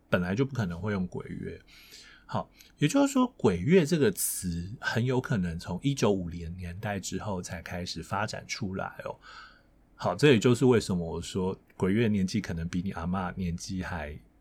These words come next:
还，还小的关系哦，因为，呃，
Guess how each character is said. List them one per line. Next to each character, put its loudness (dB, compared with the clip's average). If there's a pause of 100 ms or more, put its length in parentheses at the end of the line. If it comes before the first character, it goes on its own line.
(300)
还， -6 (380)
还 -4
小 2
的 -4
关 -4
系 -4
哦， -8 (320)
因 2
为， 0 (840)
呃， -4